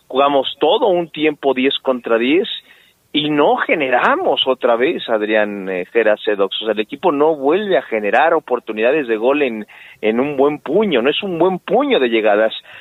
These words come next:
Métete a un ja-, a un highlight, a un resumen de YouTube, León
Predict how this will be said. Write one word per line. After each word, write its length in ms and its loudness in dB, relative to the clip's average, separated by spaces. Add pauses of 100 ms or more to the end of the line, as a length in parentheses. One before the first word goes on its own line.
(140)
Métete 480 0
a 80 4
un 120 0
ja-, 220 0
a 120 2
un 160 -2
highlight, 500 0 (300)
a 100 0
un 120 2
resumen 520 0
de 140 0
YouTube, 480 -2 (380)
León 520 2